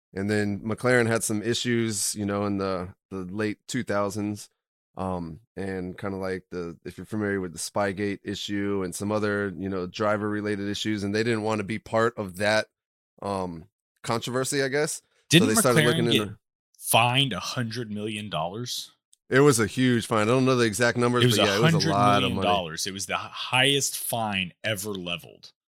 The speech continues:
Speaker 2: against
Speaker 1: Yeah,
Speaker 2: a team.
Speaker 1: it was a lot. To the point where there was a lot of talk where McLaren might not be in Formula One anymore. Um, you know, after the, I think, two thousand fourteen season, it was rumored that that would be their last year for a while.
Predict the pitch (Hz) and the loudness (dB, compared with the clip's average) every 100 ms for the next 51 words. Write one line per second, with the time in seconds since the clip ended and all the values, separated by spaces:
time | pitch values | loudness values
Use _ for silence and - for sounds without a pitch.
0 | _ - 95 90 110 92 80 62 110 123 | _ -6 -2 2 2 2 -2 -2 2 2
1 | 101 - _ _ _ 120 110 101 101 92 | 0 -10 _ _ _ 0 2 2 2 2
2 | - - 143 156 127 170 139 127 131 113 | -2 -4 2 4 8 8 8 6 4 4
3 | 131 131 113 117 110 - 117 117 107 101 | 4 4 2 2 2 2 2 4 2 0
4 | 101 - 113 117 104 98 107 107 98 101 | 0 0 2 4 2 2 2 0 -2 -2
5 | 101 - 101 98 92 101 98 95 98 101 | -2 -2 -4 -4 -4 -4 -4 -4 -4 -4
6 | 95 92 95 92 92 98 98 95 92 87 | -4 -4 -4 -6 -8 -8 -6 -6 -8 -12
7 | - 107 107 104 113 - 110 104 101 131 | -12 -6 -2 0 0 -2 -2 0 0 -2
8 | 120 _ - 135 113 110 110 95 - 104 | -4 _ -4 2 4 4 0 -2 -2 -2
9 | - 107 107 - 101 95 98 95 87 90 | 0 0 0 -2 -2 -2 -2 -2 -4 -6
10 | 101 101 98 92 90 92 92 98 92 90 | -4 -2 -4 -4 -4 -4 -4 -6 -6 -4
11 | 92 90 - 95 90 87 85 85 78 | -6 -6 -6 -6 -6 -8 -8 -10 -12